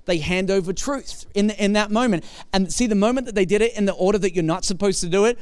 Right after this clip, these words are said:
that's where everything went wrong. And they crossed a line that they could not come back from.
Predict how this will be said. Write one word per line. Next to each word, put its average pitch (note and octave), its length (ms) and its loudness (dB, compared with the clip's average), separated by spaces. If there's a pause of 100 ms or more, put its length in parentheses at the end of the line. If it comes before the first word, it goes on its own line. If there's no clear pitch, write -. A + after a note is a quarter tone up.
(200)
that's F3+ 220 0
where F#3 160 0
everything G3 460 -2
went E3+ 200 0
wrong. D#3+ 320 0 (520)
And G3 120 2
they F#3 120 2
crossed A#3+ 460 -2
a B3+ 40 2
line A#3 400 2
that G3 140 -2
they G3 160 2
could D3+ 360 -2
not G3+ 720 0 (280)
come A3+ 260 0
back A3 240 -2
from. B2+ 380 -4